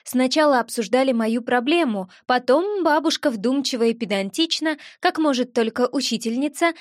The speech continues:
разъяснила мне, как именно открывать дверь между мирами без внешнего запроса. Потом просто говорили. Говорили о том, почему ушла из Велора, о том, как этот дивный сказочный мир,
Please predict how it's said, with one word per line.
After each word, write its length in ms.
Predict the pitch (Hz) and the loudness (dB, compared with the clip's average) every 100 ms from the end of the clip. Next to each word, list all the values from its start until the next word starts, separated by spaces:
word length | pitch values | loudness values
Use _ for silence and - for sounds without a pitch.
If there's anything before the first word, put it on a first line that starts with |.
| - | -4
разъяснила 680 | 330 330 269 254 233 294 262 | 0 0 0 0 0 0 2
мне, 300 | 233 226 220 | 2 2 0
как 320 | 233 302 302 - | 0 -2 -2 -2
именно 540 | 320 247 208 202 208 | 0 0 -2 -4 -2
открывать 540 | 208 - 226 220 214 - | -4 -4 -2 -2 -2 -6
дверь 380 | 202 220 285 233 | -4 -2 -2 -2
между 380 | 254 247 196 214 | 0 2 0 -4
мирами 540 | 208 226 294 233 196 - - | -2 0 0 -2 -6 -12 -4
без 220 | 320 277 | -2 0
внешнего 580 | 240 214 208 - 226 214 | 0 0 0 -2 -2 -2
запроса. 640 | 220 208 185 170 - 175 - _ _ _ | -2 -4 -6 -10 -10 -12 -14 _ _ _
Потом 480 | 208 196 262 370 440 - _ _ - | -6 -2 0 0 -2 -10 _ _ -2
просто 400 | 339 254 247 240 | 0 0 -2 -4
говорили. 560 | 214 202 185 165 156 - _ - - - | -2 -4 -6 -10 -14 -18 _ -20 -20 -6
Говорили 400 | 226 285 392 370 | 0 4 4 2
о 140 | 311 | 0
том, 280 | 277 330 311 | 2 0 0
почему 480 | 285 - 247 240 320 | -2 -2 -2 0 0
ушла 360 | 277 254 262 285 | 0 0 2 2
из 100 | 254 | 2
Велора, 540 | 285 226 196 196 185 - - | 0 2 0 -2 -6 -10 -8
о 160 | - 214 | -6 -2
том, 320 | 285 311 294 | 0 0 2
как 260 | 330 339 | 0 0
этот 240 | 302 277 214 | 0 -2 -2
дивный 400 | 220 285 254 226 | -2 -2 0 -2
сказочный 640 | - 247 240 233 - 202 | 0 0 0 -2 -4 -4
мир, 300 | 220 254 254 | 0 0 -2